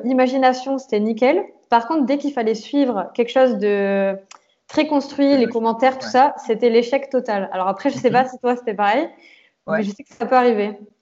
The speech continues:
Speaker 1: Mm.
Speaker 2: Bah oui, bien sûr. Parce
Speaker 1: Ouais.
Speaker 2: que, euh, que le problème, c'est qu'on, comme on a une pensée en arborescence, on n'a pas une pensée linéaire. Donc, la pensée logique est compliquée pour nous. Euh, parce que, euh, nous, on a tout de suite l'esprit qui s'échappe. Et surtout,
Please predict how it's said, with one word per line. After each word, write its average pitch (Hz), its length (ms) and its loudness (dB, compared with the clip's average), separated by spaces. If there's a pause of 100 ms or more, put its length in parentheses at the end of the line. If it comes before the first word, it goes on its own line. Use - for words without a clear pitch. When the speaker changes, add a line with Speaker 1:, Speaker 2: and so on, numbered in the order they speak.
(180)
Speaker 1:
Mm. 233 200 0
Speaker 2:
Bah 117 160 -8
oui, 220 140 -12
bien 156 140 -12
sûr. 262 360 -12 (300)
Parce - 100 -12
Speaker 1:
Ouais. 202 140 -6
Speaker 2:
que, 156 280 -6 (400)
euh, 123 120 -8 (160)
que 165 60 -14 (120)
le 156 160 -6
problème, 196 240 0
c'est 196 140 -12
qu'on, 165 180 -14
comme 214 240 -6
on 202 100 -6
a 190 60 -8
une 185 160 -14
pensée 175 240 -12
en 170 80 -10
arborescence, 151 720 -12 (100)
on 123 80 -12
n'a 135 140 -8
pas 226 160 -8
une 202 120 -12
pensée 160 340 -18
linéaire. 147 580 -10 (320)
Donc, 139 160 -10
la 147 100 -4
pensée 165 300 -14
logique 165 360 -12
est 143 80 -12
compliquée 202 440 -10
pour 185 180 -10
nous. 151 220 -18 (420)
Euh, 123 420 -4
parce 123 240 -16
que, 156 120 -20
euh, 131 800 -14
nous, 190 280 -10
on 165 120 -14
a 147 100 -4
tout - 300 -20
de - 80 -20
suite - 260 -16
l'esprit 185 320 -14
qui 165 120 -18
s'échappe. 165 540 -8 (320)
Et 139 120 -6
surtout, 226 380 -6